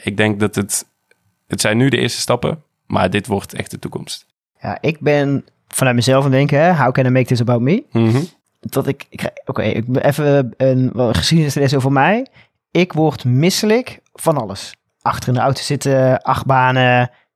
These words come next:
Speaker 2: zelfs op de schommel kan ik <laughs> misselijk worden. Dus ik heb het idee, dus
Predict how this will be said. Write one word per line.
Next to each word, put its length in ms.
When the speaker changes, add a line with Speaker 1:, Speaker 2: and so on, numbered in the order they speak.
Speaker 2:
zelfs 380
op 80
de 80
schommel 600
kan 180
ik 220
<laughs> 100
misselijk 320
worden. 400
Dus 220
ik 180
heb 120
het 140
idee, 380
dus 160